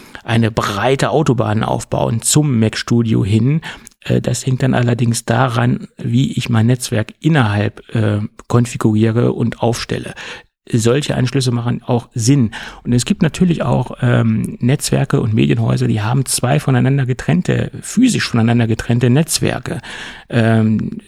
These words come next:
das heißt, ähm, die auch nicht in Verbindung kommen dürfen aus Sicherheitsgründen. Gab es zum Beispiel, äh, im universitären Bereich, damals hatten wir das so,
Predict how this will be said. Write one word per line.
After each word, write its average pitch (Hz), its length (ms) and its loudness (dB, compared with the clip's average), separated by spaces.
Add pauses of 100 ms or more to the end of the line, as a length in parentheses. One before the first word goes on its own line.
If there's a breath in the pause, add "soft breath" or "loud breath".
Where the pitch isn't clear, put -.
(140)
das 120 180 -2
heißt, 123 380 0
ähm, 117 360 0 (520)
die 135 560 0
auch - 180 -12
nicht 151 180 0
in 131 80 0
Verbindung 139 460 2
kommen 110 380 0
dürfen 113 380 2
aus 120 140 0
Sicherheitsgründen. 113 1000 -2 (960)
Gab 120 220 -2
es 156 120 -2
zum 131 140 0
Beispiel, 127 480 0 (720 loud breath)
äh, 135 240 0
im 131 140 -2
universitären 135 800 2
Bereich, 104 460 0
damals 113 400 2
hatten 120 200 0
wir 143 120 0
das 107 180 -2
so, 113 300 0